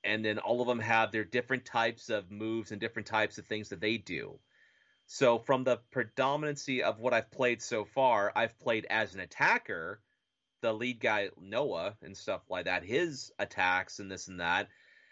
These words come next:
Before the initial plot point twist and stuff, I played as the medic. It's kinda like a, like a medic slash gunblade or whatsoever, but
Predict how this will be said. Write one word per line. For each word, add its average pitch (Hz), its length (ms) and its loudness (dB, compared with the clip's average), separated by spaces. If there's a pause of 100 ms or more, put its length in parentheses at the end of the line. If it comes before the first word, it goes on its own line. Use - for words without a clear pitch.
(340)
Before 139 440 4
the 135 60 4
initial 127 280 0
plot 143 380 2
point 107 420 -6
twist 107 320 -6
and 104 60 -12
stuff, 113 120 -2
I 107 120 4
played - 420 -2
as 110 220 2
the 98 100 -8
medic. 107 640 0 (800)
It's 113 200 -2
kinda 135 180 0
like 123 140 -4
a, 104 220 0 (340)
like 123 120 -2
a 117 60 -2
medic 117 380 2
slash 107 280 -4
gunblade 107 500 -2
or 104 120 -4
whatsoever, 104 600 0
but 98 380 0